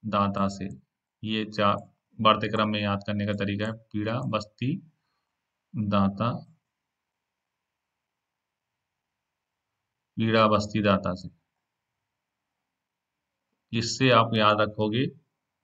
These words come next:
कि जो पीड़न दोष होते हैं, जो बस्ती दोष होते हैं, दाता दोष होते हैं और सैया दोष होते हैं, वो क्रमशः गिनती में चार, पाँच, छः, सात होते हैं। याद रखने का तरीका होगा पीड़ा बस्ती दाता से।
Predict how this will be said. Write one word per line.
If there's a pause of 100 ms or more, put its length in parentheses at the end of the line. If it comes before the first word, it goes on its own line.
(960)
कि
जो
पीड़न
दोष
होते
हैं, (340)
जो
बस्ती
दोष
होते
हैं,
दाता
दोष
होते
हैं
और
सैया
दोष
होते
हैं,
वो
क्रमशः (580)
गिनती
में
चार,
पाँच,
छः,
सात
होते
हैं। (1300)
याद
रखने
का
तरीका
होगा
पीड़ा
बस्ती
दाता
से।